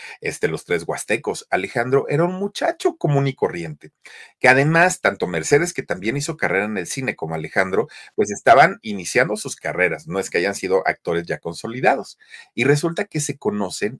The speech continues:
y Mercedes se queda impresionada para bien de Alejandro, que sí,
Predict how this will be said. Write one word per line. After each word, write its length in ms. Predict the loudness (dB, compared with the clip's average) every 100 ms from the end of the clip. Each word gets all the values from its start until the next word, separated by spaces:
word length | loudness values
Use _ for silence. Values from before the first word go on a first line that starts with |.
| _
y 120 | -6
Mercedes 580 | -4 -4 -2 -2 -2 -6
se 120 | -6
queda 360 | -4 0 0 -2 _
impresionada 920 | -8 -6 -4 -6 -4 0 4 4 2 -2 -20 _
para 220 | 2 4
bien 280 | 4 4 2 _ _ _
de 200 | 0 2
Alejandro, 540 | 2 0 -2 -2 -6 _ _ _ _
que 140 | -4 -2
sí, 400 | 0 -2 -4